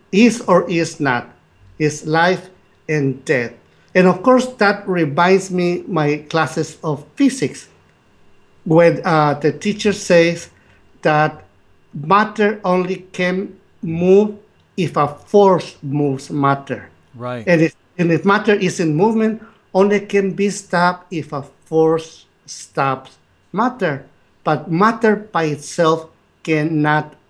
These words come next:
Speaker 1: move.
Speaker 2: Hmm.
Speaker 1: So the force that moves matter is life.
Speaker 2: Ah.
Speaker 1: And matter itself is death.
Speaker 2: That's beautiful.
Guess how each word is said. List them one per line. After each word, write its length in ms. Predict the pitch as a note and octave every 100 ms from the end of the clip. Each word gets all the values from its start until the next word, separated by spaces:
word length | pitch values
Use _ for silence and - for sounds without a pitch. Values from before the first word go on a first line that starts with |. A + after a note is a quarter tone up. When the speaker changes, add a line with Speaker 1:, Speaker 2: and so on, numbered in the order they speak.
| -
Speaker 1:
move. 500 | C#3 C#3+ C#3+ C3 - - _ _ _ _
Speaker 2:
Hmm. 340 | A#2 A#2+ A#2 G2 - _ _ _ -
Speaker 1:
So 120 | A3
the 200 | - D3+
force 520 | - - B3 C4 C4 C4+
that 180 | G3+
moves 360 | D#3+ F#3 G#3+ -
matter 380 | E3+ E3 E3+ E3+
is 360 | G3+ C#3 C#3 - - -
life. 460 | D3+ C3+ B2+ A2+ - _ _ _ _ -
Speaker 2:
Ah. 280 | C3+ C3 F#2+ _ _ _ _ _ _ D#3+
Speaker 1:
And 240 | C#3 C#3
matter 500 | E3+ G#3 G#3+ G3 G#3+
itself 840 | D#3+ C#3+ - - E3 D3+ E3+ E3+ - _ _ _ _
is 380 | C3+ C3+ C#3 - _ _ _ _ _ _ -
death. 300 | C4+ A3 - - - _ _ _ _ _ _ _ _ _ _ _ -
Speaker 2:
That's 160 | A#2+
beautiful. 460 | - C#3 E3+ F3+